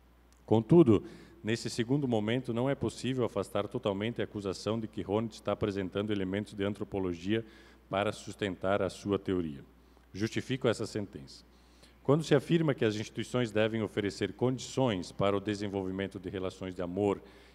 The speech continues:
igualdade e estima social, estamos co-, estamos colocando tais elementos como fundamentais para o desenvolvimento individual. São características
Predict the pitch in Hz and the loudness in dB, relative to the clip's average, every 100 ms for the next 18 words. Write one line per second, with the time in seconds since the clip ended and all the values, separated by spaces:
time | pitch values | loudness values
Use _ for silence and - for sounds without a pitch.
0 | - 107 107 90 87 95 98 92 95 - | -10 -4 0 0 2 2 2 -2 -6 -6
1 | - 107 92 - 92 - 104 123 135 - | -4 -2 -2 -4 -4 0 2 2 -2 -16
2 | - - 101 - 123 135 135 - 101 - | -20 -14 -6 0 0 2 0 -2 -6 -2
3 | 127 143 - 113 101 - 110 110 101 101 | 0 0 0 0 0 2 0 0 2 2
4 | 110 127 107 110 - 113 107 - 165 135 | 2 0 0 -2 -2 -4 -2 0 2 2
5 | 107 92 101 113 - 101 98 101 101 101 | 0 -2 -2 -4 -2 -2 0 -2 -2 -4
6 | 98 95 92 92 95 98 90 92 92 78 | -4 -4 -4 -4 -4 -6 -8 -8 -8 -8
7 | 67 - - - - - - - 113 127 | -10 -18 -20 -20 -20 -20 -16 0 2 4
8 | 127 113 - 113 120 - 110 | 2 2 2 0 0 -2 -4